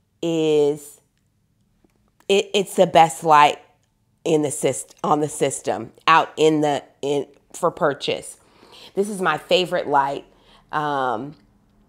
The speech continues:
I have used other lights. I've used the Cosmo Glow light. When you look up lash technician, you either see a Cosmo Glow light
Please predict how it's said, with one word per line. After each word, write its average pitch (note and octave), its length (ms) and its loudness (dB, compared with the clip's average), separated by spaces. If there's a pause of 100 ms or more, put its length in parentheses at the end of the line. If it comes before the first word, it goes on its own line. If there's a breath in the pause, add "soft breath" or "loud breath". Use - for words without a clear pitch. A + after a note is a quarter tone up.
(120)
I F#3 100 -2
have F3 380 2
used F3 380 -6
other F3 260 4
lights. D#3 680 -4 (460 soft breath)
I've D#3 200 2
used F3 240 -8
the F3 80 -2
Cosmo F3 640 0
Glow G#3 300 -6
light. G3+ 380 -6 (280 loud breath)
When A3+ 160 -4
you A#3+ 120 -2
look B3+ 300 -6
up D4+ 220 -4
lash F3 500 2
technician, D3 720 -4
you D#3 160 -8
either G#3 300 -4
see E3+ 420 -8
a - 60 -2
Cosmo G#3 560 0
Glow G3 260 0
light F3 420 0